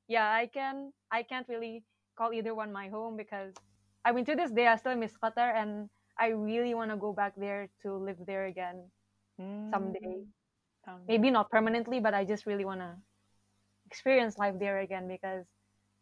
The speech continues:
Speaker 1: I don't know, I think it's just a nostalgic feeling. I think a lot of people you meet,
Speaker 2: Mm-hmm.
Speaker 1: if they've lived in Qatar, they'll say, like, "Oh my God, this country is so boring. You don't wanna live there."
Speaker 2: <laughs>
Speaker 1: Like, 'cause literally there's,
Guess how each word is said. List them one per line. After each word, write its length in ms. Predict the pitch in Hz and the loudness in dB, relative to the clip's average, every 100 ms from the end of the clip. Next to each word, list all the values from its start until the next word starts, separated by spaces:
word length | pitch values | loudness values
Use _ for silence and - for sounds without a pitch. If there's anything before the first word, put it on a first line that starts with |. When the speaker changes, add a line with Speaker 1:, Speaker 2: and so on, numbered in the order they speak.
| _ | _
Speaker 1:
I 60 | - | 6
don't 100 | 285 | 8
know, 60 | |
I 80 | 226 | 6
think 200 | 226 311 | 4 2
it's 100 | 302 - | 0 0
just 140 | 285 | 0
a 40 | 254 | 2
nostalgic 580 | 220 208 214 202 214 | 2 4 4 4 2
feeling. 300 | - 196 196 - _ _ _ _ _ _ _ _ - | -2 -4 -6 -12 _ _ _ _ _ _ _ _ 4
I 100 | 220 | 4
think 240 | 269 262 | 4 2
a 80 | 254 | 8
lot 160 | 233 240 | 10 10
of 40 | |
people 180 | 240 240 | 8 4
you 120 | 220 | 4
meet, 280 | 214 208 220 - _ _ _ _ - | 2 0 -2 -16 _ _ _ _ -8
Speaker 2:
Mm-hmm. 360 | 208 196 190 226 - _ _ | -8 -6 -12 -14 -18 _ _
Speaker 1:
if 120 | 247 208 | -2 6
they've 180 | 226 | 6
lived 160 | 202 214 | 8 2
in 160 | 214 196 | 0 -2
Qatar, 400 | 214 214 214 214 _ _ _ _ _ _ - | -4 -2 -4 -4 _ _ _ _ _ _ -2
they'll 180 | 220 208 | 0 0
say, 140 | 233 | 2
like, 140 | 220 214 | 2 2
"Oh 60 | |
my 100 | 208 | 0
God, 160 | 202 202 | 2 0
this 120 | 196 | -4
country 240 | - 214 226 | -8 -4 -4
is 80 | |
so 100 | 226 | -2
boring. 440 | 190 202 220 254 269 _ _ _ _ - | 0 0 0 -2 -6 _ _ _ _ -6
You 100 | 214 | -2
don't 140 | 214 | 2
wanna 200 | 214 208 202 | 2 0 -2
live 180 | 196 | -2
there." 240 | 190 185 180 _ _ _ _ | -2 -4 -6 _ _ _ _
Speaker 2:
<laughs> 260 | - 208 220 | -4 0 2
Speaker 1:
Like, 260 | 214 214 - _ _ _ _ - | 4 2 -2 _ _ _ _ 0
'cause 120 | 254 | 6
literally 260 | 277 311 285 | 6 8 8
there's, 260 | 254 247 | 8 6